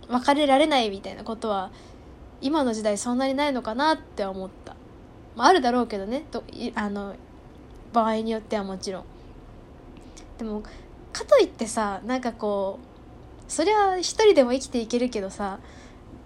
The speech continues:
だからといって一緒にいるための努力を投げ出すところに直結するかって言ったらちょっと違うからさ、なんかこう、うーんって私は思ったんだけど、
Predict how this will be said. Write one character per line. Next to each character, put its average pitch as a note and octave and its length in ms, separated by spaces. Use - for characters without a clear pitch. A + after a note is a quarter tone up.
だ E4 100
か A#4 120
ら F#4+ 120
と B3+ 80
い B3 40
っ B3 40
て G#3+ 120
一 G#3+ 120
緒 D#4 120
に E4+ 100
い - 40
る E4+ 80
た E4+ 140
め F4 100
の D#4+ 120
努 E4+ 100
力 D#4+ 240
を G#3+ 80
投 G#3 140
げ A#3+ 120
出 C4 120
す A#3+ 560
と C4 100
こ C#4 140
ろ D4 100
に A3+ 100
直 A#3+ 180
結 D4 260
す E4 60
る F4 100
か E4 100
っ D4+ 40
て - 80
言 G#3+ 80
っ - 40
た G#3+ 80
ら G#3 80
ち C4+ 100
ょ C4 40
っ - 20
と - 100
違 G#3+ 300
う G#3+ 40
か F#3+ 120
ら F3+ 100
さ、 F#3+ 160
な G#3 140
ん G#3 40
か G3 100
こ F#3+ 380
う、 A3 60
う A#3 300
ー G#3 60
ん - 20
っ - 20
て - 100
私 G#3+ 220
は A3 100
思 A#3 140
っ - 20
た B3 160
ん - 80
だ A#3 120
け - 120
ど、 G#3 180